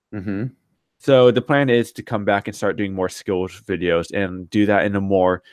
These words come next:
Speaker 2: sustainable way where I can actually, you know, m-, make a sustainable living. Currently, I'm still able to make enough to pay bills with,
Speaker 1: Mm-hmm.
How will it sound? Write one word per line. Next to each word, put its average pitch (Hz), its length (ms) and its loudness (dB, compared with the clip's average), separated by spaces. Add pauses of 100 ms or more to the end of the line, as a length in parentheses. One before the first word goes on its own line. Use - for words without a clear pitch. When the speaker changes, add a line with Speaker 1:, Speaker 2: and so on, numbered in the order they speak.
(140)
Speaker 2:
sustainable 107 680 2
way 95 200 6
where 92 180 6
I 90 100 4
can 95 180 -4
actually, 92 340 -2
you 80 100 -8 (300)
know, 78 260 -10 (400)
m-, 101 220 -16 (100)
make 110 400 -2
a 98 80 0
sustainable 95 600 -2
living. 80 320 0 (140)
Currently, 165 340 4
I'm 120 100 4
still 120 420 6
able 110 260 4
to 107 120 -8
make 98 380 -4 (480)
enough 104 420 -2
to 117 80 -8
pay 101 520 -2 (540)
bills 120 540 4
with, 127 460 2
Speaker 1:
Mm-hmm. - 0 -